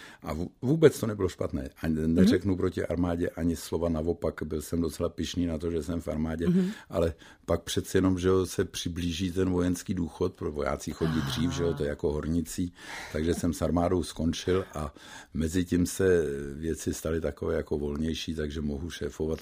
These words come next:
Speaker 1: ač
Speaker 2: Mhm.
Speaker 1: nevoják nebo vysloužilec.
Speaker 2: Vy jste, že už jste v důchodu vojenském,
Speaker 1: Tak.
Speaker 2: nejste samozřejmě v důchodu, eh, lékařském. Eh, jste rád? Co byste dělal, kdybyste byl v Německu, kde se chodí do důchodu v nějak,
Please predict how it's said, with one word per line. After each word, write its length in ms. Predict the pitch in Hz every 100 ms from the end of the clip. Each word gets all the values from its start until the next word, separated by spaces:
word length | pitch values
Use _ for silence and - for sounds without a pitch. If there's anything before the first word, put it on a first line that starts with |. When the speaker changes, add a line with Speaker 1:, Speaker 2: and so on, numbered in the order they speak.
| -
Speaker 1:
ač 320 | - - - - - -
Speaker 2:
Mhm. 240 | 220 208
Speaker 1:
nevoják 520 | 123 76 78 73 62 76
nebo 160 | 64
vysloužilec. 720 | 67 - 95 90 78 78 65 -
Speaker 2:
Vy 80 | 190
jste, 180 | - 180
že 60 |
už 140 | 202 214
jste 100 | 277
v 60 |
důchodu 340 | 190 233 294 269
vojenském, 520 | 160 156 180 - 277 - - - 120
Speaker 1:
Tak. 140 | 80
Speaker 2:
nejste 420 | 170 170 - 175
samozřejmě 640 | - 135 147 131 135 151 165
v 60 |
důchodu, 640 | 147 131 - 175 160 131 -
eh, 40 | 139 131 123
lékařském. 800 | 131 135 131 160 151 - 208 254 - - - -
Eh, 220 | 160 156
jste 460 | 156 - - - 185
rád? 300 | 170 151 - -
Co 120 | 240
byste 240 | 240 -
dělal, 160 | 311 240
kdybyste 280 | 202 - 196
byl 140 | 196
v 60 | 185
Německu, 400 | 180 185 - 185
kde 120 | 180
se 140 | -
chodí 180 | 185 185
do 100 | 180
důchodu 360 | 175 - 180 175
v 40 |
nějak, 200 | 175